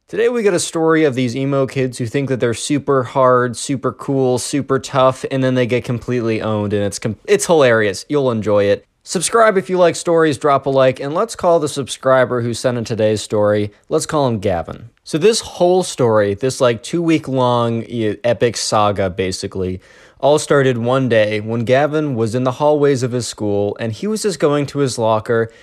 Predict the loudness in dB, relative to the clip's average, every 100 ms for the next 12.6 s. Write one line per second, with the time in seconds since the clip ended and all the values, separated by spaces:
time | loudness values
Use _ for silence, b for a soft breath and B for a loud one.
0 | B -8 -4 -2 0 -2 0 0 2 2
1 | 2 0 -2 -2 -2 -2 -4 -4 -4 -6
2 | -4 -4 -4 -4 -4 -4 -4 -6 -6 -6
3 | -6 -6 -6 -4 -4 -6 -6 -2 2 2
4 | 0 -8 b b -4 2 2 2 0 -2
5 | -2 -2 -2 -4 -4 -4 -6 -4 -2 -2
6 | -2 0 0 0 -4 -6 -6 -6 -6 -2
7 | 2 4 4 2 2 0 -2 -4 0 0
8 | 0 0 0 2 0 0 -4 B B B
9 | -2 0 2 4 2 0 -4 -2 -2 -6
10 | -6 -6 -4 -4 -2 -2 -4 -4 -4 -4
11 | -6 -6 -4 -2 -2 -4 -4 -2 0 0
12 | -2 -4 -4 -4 -4 -8